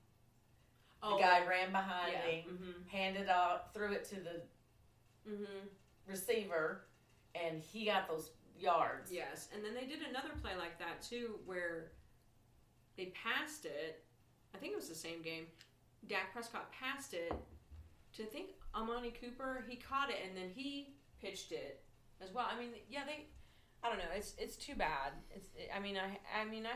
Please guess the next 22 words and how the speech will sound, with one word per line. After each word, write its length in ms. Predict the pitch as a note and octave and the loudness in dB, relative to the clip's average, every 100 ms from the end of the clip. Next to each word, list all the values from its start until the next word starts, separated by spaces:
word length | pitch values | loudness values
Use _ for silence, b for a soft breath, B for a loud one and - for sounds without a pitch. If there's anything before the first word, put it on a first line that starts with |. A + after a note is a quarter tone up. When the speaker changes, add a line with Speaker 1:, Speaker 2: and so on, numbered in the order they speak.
| A#3+ | -4
Speaker 1:
hate 120 | A3 | -6
to 80 | F#3+ | -8
see 260 | D#3+ E3+ D#3+ | -10 -8 -6
when 160 | D#3 | -6
games 320 | D#3 C#3+ C#3+ D3+ | -6 -8 -10 -12
end 140 | D3 | -10
like 200 | C#3+ D3 | -10 -10
that, 220 | D3+ D3 D3 | -8 -8 -6
when 120 | E3 | -8
it's 320 | E3 E3 - F#3 F3+ | -8 -8 -12 -10 -6
not, 340 | F#3 F#3+ G3+ - - b b b b - - - - - | -2 0 -2 -6 -14 b b b b -20 -20 -16 -12 -4
and 160 | G3+ G#3 | -2 0
I 80 | C4+ | 0
don't 120 | C4 | -2
think 140 | A3+ | 0
that 120 | G#3 F3+ | 2 2
was 120 | F3+ | -2
a 40 | |
clock 440 | - E3+ D#3+ D3+ E3 | -2 0 0 -2 -6
management 520 | D#3 D#3 D3+ C#3+ - | -6 -6 -6 -6 -6
thing. 240 | C#3+ B2 | -6 -8
I, 100 | - | -6